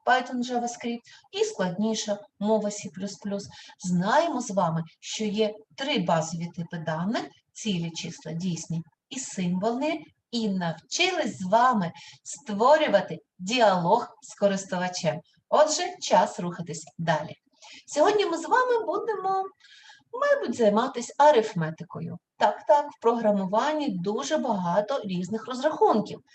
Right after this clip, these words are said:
І всі ці розрахунки ми маємо вміти з вами реалізовувати. Начебто не складно, плюс-мінус поділити, помножити.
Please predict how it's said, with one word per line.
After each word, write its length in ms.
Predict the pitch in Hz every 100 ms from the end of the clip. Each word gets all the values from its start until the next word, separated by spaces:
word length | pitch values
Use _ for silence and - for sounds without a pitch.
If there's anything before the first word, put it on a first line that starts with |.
| - - -
І 100 | 220
всі 180 | 220 330
ці 140 | 302
розрахунки 680 | 202 196 196 - 453 466 466
ми 100 | 262
маємо 380 | 233 240 208
вміти 380 | 190 180 214 208
з 100 | -
вами 260 | 185 208 208
реалізовувати. 840 | 170 151 151 143 160 - - - - _ _ _
Начебто 540 | 185 170 170 233 - 330
не 120 | 370
складно, 480 | - 480 494 330 233
плюс-мінус 640 | 233 349 - 320 403 392
поділити, 540 | - 220 233 262 349 349
помножити. 720 | 247 220 226 302 311 226